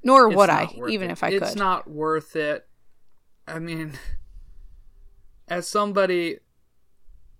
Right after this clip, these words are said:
Speaker 1: There are definitely ways to get in there and still not have to wait in long lines for things. You know what I mean? Like we've discussed
Speaker 2: Exactly.
Speaker 1: before,
Speaker 2: You
Speaker 1: there's
Speaker 2: know, go
Speaker 1: other
Speaker 2: to Mine
Speaker 1: times.
Speaker 2: Train when the fireworks are going on.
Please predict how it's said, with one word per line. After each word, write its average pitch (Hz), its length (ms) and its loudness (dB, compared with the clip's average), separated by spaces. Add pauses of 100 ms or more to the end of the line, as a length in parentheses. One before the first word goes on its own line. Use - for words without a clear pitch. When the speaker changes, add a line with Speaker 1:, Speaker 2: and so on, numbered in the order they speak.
(240)
Speaker 1:
There 381 200 6
are 269 100 10
definitely 285 560 8
ways 190 580 6
to 190 500 8 (840)
get 214 260 8
in 202 200 4
there 208 260 2
and 185 220 0
still 196 220 4
not 180 180 2
have 185 200 4
to - 80 -6
wait 180 160 0
in 175 120 -4
long 170 220 -2
lines 170 340 -2
for - 160 -6
things. - 480 -8
You 220 80 0
know 220 80 2
what 220 100 2
I 214 80 -2
mean? 214 160 -4
Like 196 200 -4
we've 220 180 0
discussed 147 440 2
Speaker 2:
Exactly. 139 180 -6
Speaker 1:
before, 202 160 6
Speaker 2:
You 185 60 6
Speaker 1:
there's 214 200 4
Speaker 2:
know, 147 60 -4
go 196 80 10
Speaker 1:
other 202 240 8
Speaker 2:
to 175 60 -2
Mine 175 200 6
Speaker 1:
times. 185 120 -4
Speaker 2:
Train 160 440 -4 (180)
when 151 460 -10
the 143 420 -4
fireworks 135 800 -8
are 127 80 -12
going 127 380 -12
on. 131 480 -14